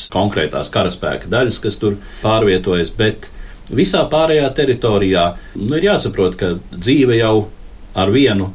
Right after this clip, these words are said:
oktobra apvērsumu Petrogradā nemainās momentā. Ļoti daudz, kur, arī lielajās pilsētās, vara, kas pastāvēja, viņa bija tā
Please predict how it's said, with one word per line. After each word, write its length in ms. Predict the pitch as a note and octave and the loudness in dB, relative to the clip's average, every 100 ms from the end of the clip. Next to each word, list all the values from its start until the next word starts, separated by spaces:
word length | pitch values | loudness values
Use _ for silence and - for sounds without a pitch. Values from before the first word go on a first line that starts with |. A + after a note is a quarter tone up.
| - | -6
oktobra 600 | A2+ B2 - F2 F#2 C3+ | -4 -2 -2 0 0 0
apvērsumu 500 | - F2 D2+ - G2 | 0 0 0 -2 -4
Petrogradā 640 | G2+ C3 A#2 A2+ A2+ A2+ G#2+ | -2 -2 -2 0 0 0 2
nemainās 720 | C#3 B2+ E2+ C2 - A#1+ - | 2 2 0 -2 -8 -12 -6
momentā. 580 | G2 E2 A#1+ - - A1 - - | -4 -4 -4 -10 -10 -8 -8 -12
Ļoti 420 | - A#2 D#3+ E3 G#2 | -2 2 2 2 0
daudz, 380 | F#2+ B2 C#3 - | 2 2 0 -4
kur, 240 | G#2+ A2+ A2 - - - - - E2+ | -2 -2 -4 -12 -20 -20 -18 -14 -8
arī 260 | - A2 F#2 | -2 0 2
lielajās 560 | F2 A2+ A2+ F2+ E2+ | 4 4 4 2 0
pilsētās, 800 | - F#2 F#2 D#2 C#2+ D2 B1+ - - - | 0 0 0 -4 -6 -8 -8 -10 -14 -16
vara, 500 | - F2+ C3 G#3 C#3+ | -12 -2 2 2 2
kas 180 | - F#2+ | 0 -4
pastāvēja, 800 | - G#2+ - - - - - - | 0 -2 -2 -6 -6 -8 -12 -10
viņa 280 | - E3+ E3+ | -4 -2 -2
bija 240 | F3+ F3+ F3 | 0 0 0
tā 160 | F3+ | 0